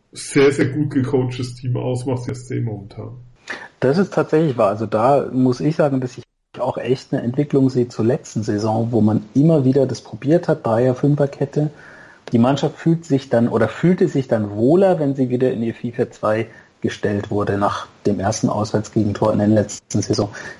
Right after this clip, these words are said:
Speaker 2: Ist das was, was uns dieses Jahr vielleicht, äh, ausmacht, Philipp, dass wir taktisch variabler geworden sind?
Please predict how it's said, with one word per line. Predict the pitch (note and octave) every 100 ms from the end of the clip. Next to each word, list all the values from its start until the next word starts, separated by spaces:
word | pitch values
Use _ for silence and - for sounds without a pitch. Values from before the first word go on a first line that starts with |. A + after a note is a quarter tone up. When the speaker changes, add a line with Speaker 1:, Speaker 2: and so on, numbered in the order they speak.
| -
Speaker 2:
Ist | C3+ -
das | D3 D3+
was, | D3 D3 - D3+ G#2+
was | A2 -
uns | B2+ A#2 -
dieses | C3+ D3 F3+ -
Jahr | C3+ B2+
vielleicht, | B2 G2+ A2 - - -
äh, | G2+ A2 G#2+ - - - - _ -
ausmacht, | A2 D3 - E3 -
Philipp, | D#3 D#3 -
dass | A#2
wir | G#2+
taktisch | - - E3+ - A2+
variabler | A2+ G#2+ A2 - D#3+
geworden | E3 E3+ F3
sind? | D3+ A#2 A2+